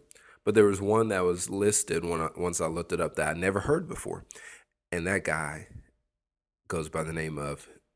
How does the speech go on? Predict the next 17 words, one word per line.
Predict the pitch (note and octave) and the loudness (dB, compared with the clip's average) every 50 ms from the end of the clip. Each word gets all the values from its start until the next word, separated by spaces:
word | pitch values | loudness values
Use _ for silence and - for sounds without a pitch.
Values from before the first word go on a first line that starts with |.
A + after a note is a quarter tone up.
| - D#2+ | -16 -6
James | - D#2 D2+ D2+ D2+ D2 C#2+ C#2+ C#2+ - - - - - - _ _ _ _ | -2 0 0 0 0 -2 -4 -6 -8 -10 -10 -12 -14 -18 -20 _ _ _ _
Taylor. | - - D#2+ D2 D2 - - - - - - _ _ _ _ _ _ _ _ _ _ _ _ _ _ _ _ _ _ _ _ _ _ _ _ _ _ _ _ _ _ _ _ _ _ _ _ _ _ _ _ _ _ _ _ _ _ _ _ _ _ _ _ _ _ _ _ _ _ _ _ _ _ _ _ _ _ _ _ _ _ _ _ _ _ _ _ _ _ | 0 2 2 2 0 -2 -4 -8 -10 -10 -14 _ _ _ _ _ _ _ _ _ _ _ _ _ _ _ _ _ _ _ _ _ _ _ _ _ _ _ _ _ _ _ _ _ _ _ _ _ _ _ _ _ _ _ _ _ _ _ _ _ _ _ _ _ _ _ _ _ _ _ _ _ _ _ _ _ _ _ _ _ _ _ _ _ _ _ _ _ _
All | - F2 F2+ F#2 | 4 6 6 6
the | E2+ F2 F2 | 4 2 2
seasoned | - - - G2 F#2+ F#2 E2+ G2 E2+ E2 | 4 4 4 4 2 2 2 0 -2 0
folks | - F2+ F2+ F#2 E2 - - - | 2 2 2 2 2 0 -2 0
know | F2 E2+ F2+ F2+ F2 F2+ | 0 0 2 4 4 4
who | F#2 F2 E2+ | 2 0 -2
James | D#2+ F2+ F2 F2 E2+ E2+ - | -2 -2 -2 -2 -2 -4 -4
Taylor | - F2+ F2 F2 F2 E2+ E2 | -2 -2 -2 -2 -2 -2 -2
is, | E2 E2 E2 D#2+ | -2 -2 -4 -4
but | - - _ - G2+ F#2+ F2+ - | -8 -8 _ -2 0 0 0 -2
if | - F2 F2 - | -4 -6 -4 -4
you | F#2 F#2 | -4 -2
have | F#2 G2 F#2 F2+ E2+ | 0 2 0 0 0
not, | E2+ D#2+ D2+ D2 D2 - - | -4 -6 -6 -6 -6 -8 -10
man, | D#2 F2 F2+ F2+ F#2 F#2 F#2 E2+ E2 C#2+ - - - - | -8 -6 -4 -2 -2 0 0 -2 -2 -4 -6 -8 -12 -18